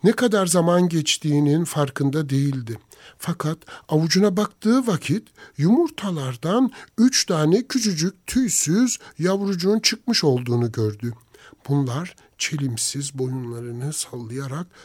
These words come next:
zar zor cıvıldıyorlardı. Babaları böcekler ve sinekler taşıyor, gagalarıyla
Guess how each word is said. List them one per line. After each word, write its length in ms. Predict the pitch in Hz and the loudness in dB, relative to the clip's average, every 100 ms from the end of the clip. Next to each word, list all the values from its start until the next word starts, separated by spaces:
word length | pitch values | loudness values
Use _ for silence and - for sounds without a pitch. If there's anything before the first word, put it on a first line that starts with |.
| _ | _
zar 320 | - 175 202 | -8 -6 -6
zor 260 | 170 175 190 | -4 -2 -2
cıvıldıyorlardı. 1200 | 156 160 151 160 143 151 127 113 104 101 - 123 - _ _ _ _ _ - - - - - - | -2 -2 -2 -4 -4 -4 -6 -8 -12 -14 -14 -16 -16 _ _ _ _ _ -20 -20 -20 -20 -20 -6
Babaları 640 | 170 160 160 156 151 185 208 _ - - - 147 | -4 0 0 0 -2 -4 -6 _ -20 -20 -12 -2
böcekler 680 | 160 165 151 160 170 175 151 | 0 0 -4 -2 0 0 0
ve 100 | 160 | 0
sinekler 580 | - 170 151 151 165 147 | 2 2 0 0 -2 -2
taşıyor, 680 | - 131 - 127 147 190 _ - - | -4 -4 -2 -2 -4 -6 _ -20 2
gagalarıyla 1040 | 175 160 170 165 170 185 160 156 170 185 | 4 4 2 4 2 2 2 0 -2 -6